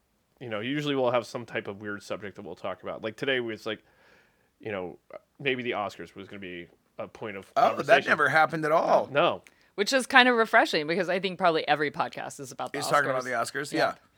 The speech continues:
Speaker 2: Yeah.
Speaker 1: So.
Speaker 2: Although they were terrible.
Speaker 3: Um, so I, I actually, I did not watch them.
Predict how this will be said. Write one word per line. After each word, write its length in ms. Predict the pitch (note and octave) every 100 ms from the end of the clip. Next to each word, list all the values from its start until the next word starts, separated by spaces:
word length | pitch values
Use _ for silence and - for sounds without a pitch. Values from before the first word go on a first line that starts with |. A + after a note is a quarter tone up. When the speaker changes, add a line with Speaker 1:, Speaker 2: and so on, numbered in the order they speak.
| _
Speaker 2:
Yeah. 80 | A2
Speaker 1:
So. 240 | - G2
Speaker 2:
Although 160 | - D3
they 120 | B2
were 140 | G#2+ G2 _
terrible. 640 | - - C#3+ G2+ - G2 -
Speaker 3:
Um, 200 | D#3+ D3+ _ _ _ _ _ _
so 160 | - -
I, 140 | - E3+ -
I 80 | F3+
actually, 260 | G3 - -
I 80 | D#3+
did 260 | C#3 F3
not 180 | E3+ E3+
watch 320 | E3+ G3 - -
them. 240 | - C#3